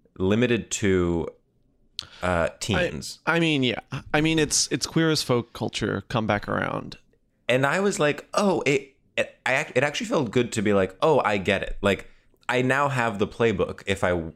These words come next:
Speaker 1: want to be one of the limited two girls. I know what to do because it is, <laughs> it's tight shirt, tight woman's tank.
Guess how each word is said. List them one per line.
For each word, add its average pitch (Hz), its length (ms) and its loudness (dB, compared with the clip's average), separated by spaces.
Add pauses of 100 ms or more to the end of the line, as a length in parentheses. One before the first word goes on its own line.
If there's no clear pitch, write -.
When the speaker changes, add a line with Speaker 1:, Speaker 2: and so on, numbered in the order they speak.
(120)
Speaker 1:
want 92 280 2 (320)
to 101 120 0
be 85 480 0
one 90 180 0
of 85 60 0
the 87 60 0
limited 85 280 0
two 92 160 -2
girls. 80 400 -2
I 92 80 0
know 95 140 2
what 85 180 0
to 92 100 -8
do 90 280 0 (340)
because 110 240 2
it 101 80 4
is, 98 300 0
<laughs> - 60 -6
it's 95 240 -2
tight 123 280 -2
shirt, 107 500 0 (500)
tight 135 420 -4
woman's 110 500 0
tank. 95 480 -6